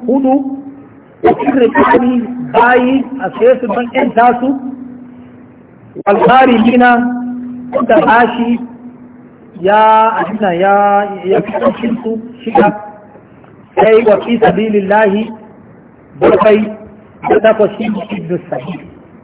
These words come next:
Sai la ya kuna dulatan bainal agniya minkum. Wanda kada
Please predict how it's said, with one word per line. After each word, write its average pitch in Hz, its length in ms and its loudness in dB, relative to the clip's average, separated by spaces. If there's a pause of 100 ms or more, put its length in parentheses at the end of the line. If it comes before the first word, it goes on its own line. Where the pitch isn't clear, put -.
(1200)
Sai 202 180 0
la 214 160 4
ya 208 140 4
kuna 190 280 -4
dulatan 202 540 0
bainal 185 380 -4
agniya 160 560 -2
minkum. 143 420 -8 (880)
Wanda - 380 0
kada 180 460 0